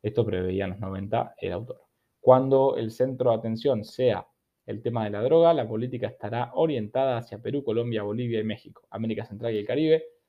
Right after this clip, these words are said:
serán consideradas como zonas de traspaso y lavado de dinero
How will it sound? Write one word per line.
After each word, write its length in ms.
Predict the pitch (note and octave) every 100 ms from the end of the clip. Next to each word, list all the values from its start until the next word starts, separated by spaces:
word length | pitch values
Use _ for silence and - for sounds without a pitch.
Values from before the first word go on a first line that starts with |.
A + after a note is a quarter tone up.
| _
serán 280 | - F#3 F3+
consideradas 480 | C3+ A#2+ B2 C#3+ -
como 420 | A#2+ A#2 A#2+ - _
zonas 420 | - D#3+ D3+ B2+
de 380 | A2 A#2 - - _
traspaso 580 | B2+ A#2 - C#3 - C#3+
y 60 |
lavado 360 | G#2 G#2 A#2 A2+
de 60 | A#2
dinero 380 | D3 A2 -